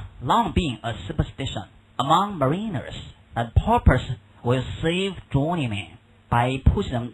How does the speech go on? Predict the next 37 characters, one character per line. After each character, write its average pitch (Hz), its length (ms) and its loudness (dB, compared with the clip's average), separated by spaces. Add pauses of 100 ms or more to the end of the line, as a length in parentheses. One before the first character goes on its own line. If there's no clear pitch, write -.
to - 80 -10
the 165 100 -6 (140)
surface. - 500 -4 (500)
为 127 100 2
什 - 80 2
么 90 60 -8
呀？ - 100 -16 (920)
There 165 100 8
has 156 140 6
long 165 480 0
been， 117 360 4
我 110 60 -10
们 131 80 -8
学 - 80 0
过 131 80 -4
多 208 260 2
次 - 140 -4
这 113 60 -14
个 113 80 -8
long， 143 400 -4 (800)
表 131 100 2
示 - 60 0
什 - 20 0
么？ 131 260 2
完 117 180 2
成 123 140 -4
时， - 200 -8 (180)
对 208 60 0
不 170 40 -2
对？ 156 140 0 (200)
这 262 60 -6
个 233 140 -4
long 302 240 0
一 127 100 -4
出 214 220 -2
现 113 160 -10
啊， 101 120 -18